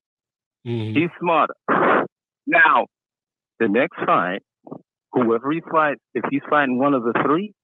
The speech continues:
Speaker 2: he loses and he retires. Period. End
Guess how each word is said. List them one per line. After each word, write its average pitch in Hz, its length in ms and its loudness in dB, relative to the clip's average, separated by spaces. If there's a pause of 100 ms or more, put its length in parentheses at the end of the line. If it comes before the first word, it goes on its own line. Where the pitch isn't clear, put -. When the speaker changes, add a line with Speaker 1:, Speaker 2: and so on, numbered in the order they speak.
(580)
Speaker 2:
he 131 100 2
loses 147 560 0 (160)
and 135 120 0
he 120 140 -2
retires. 92 600 -4 (420)
Period. 98 340 -2 (880)
End 110 320 2